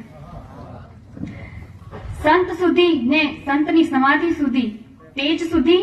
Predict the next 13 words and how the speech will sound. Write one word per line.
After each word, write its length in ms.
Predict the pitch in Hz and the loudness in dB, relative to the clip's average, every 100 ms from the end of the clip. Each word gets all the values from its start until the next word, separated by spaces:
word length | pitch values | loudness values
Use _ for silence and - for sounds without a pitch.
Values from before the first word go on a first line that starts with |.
| - | 2
ને 100 | 285 285 | 0 0
તેજના 520 | 269 294 302 302 277 - | -2 -2 2 2 2 0
શબ્દ 340 | 302 302 294 254 | -2 0 -2 -2
સુધી, 340 | 233 226 208 - - - - - - | -2 -2 -4 -6 -18 -20 -20 -8 2
કાગ 320 | 285 359 359 | 4 4 2
સુધી 300 | 359 339 349 | -2 2 2
ને 160 | 349 330 | 2 0
કાગના 500 | 262 277 294 311 285 | 0 0 2 2 2
રાગ 280 | 247 262 320 | 2 0 0
સુધી, 420 | 320 262 320 302 214 - - - - _ _ _ - | -2 -2 2 2 0 -8 -20 -20 -20 _ _ _ -12
ખેદ 320 | 285 320 359 - - - | 0 4 4 2 -8 -8
અખેદ 380 | 269 - 330 214 - - - - 240 | -6 0 0 0 -4 -16 -20 -8 2
ભય 300 | 254 311 | 4 4